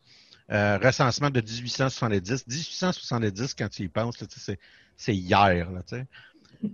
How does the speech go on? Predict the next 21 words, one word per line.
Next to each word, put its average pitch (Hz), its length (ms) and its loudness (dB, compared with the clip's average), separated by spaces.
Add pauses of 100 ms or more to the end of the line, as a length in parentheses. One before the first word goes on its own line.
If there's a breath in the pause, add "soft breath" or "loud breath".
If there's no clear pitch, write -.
(480)
Puis - 140 4
après 127 280 6
ça, 196 420 6 (520 loud breath)
l'entièreté 156 760 4
des 113 180 0
ancêtres 123 340 0
de 117 60 0
la, 107 100 0
d'une 104 240 -4
personne 135 400 0
vont 113 300 -2 (100)
disparaître. 101 600 -2 (600 soft breath)
Parce - 200 -4
que 151 520 6 (540)
on 101 100 -2
prenait 107 260 2
pas 165 100 6
les 135 160 6
noms 123 420 4 (240)
des 101 140 -2
possessions. 113 560 -2